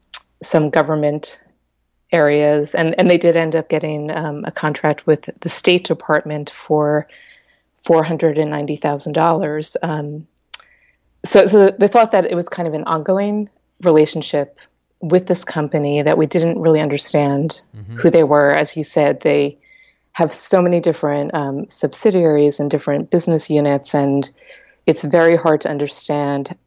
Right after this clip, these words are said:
Speaker 1: how they all, all these different businesses work together and, um, who's behind them and who's funding them. Um,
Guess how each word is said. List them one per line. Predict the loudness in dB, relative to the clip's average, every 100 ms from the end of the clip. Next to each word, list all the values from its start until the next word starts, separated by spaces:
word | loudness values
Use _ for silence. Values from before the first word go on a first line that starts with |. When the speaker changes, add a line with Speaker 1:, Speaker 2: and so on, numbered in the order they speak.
| -18
Speaker 1:
how | -8 0 4
they | 4
all, | 4 4 2 -4 -4
all | -2
these | -2 -4
different | -6 -4 -6 -4
businesses | 0 0 -2 -4 -2
work | -2 -2 -4
together | 0 2 4 4 2 0
and, | -2 -4 -4 -6 -10 _ _ _ _ _ _ _ _ _ 0
um, | 2 2 0 -4 -10 _ -2
who's | 2 4
behind | 4 2 0 0
them | -2 -4 -6
and | -8
who's | -6 -6 -6 -16 _ -2
funding | 0 2 0 0
them. | -4 -6 -10 _ _ _ _ _ _ _ 0
Um, | 2 2 0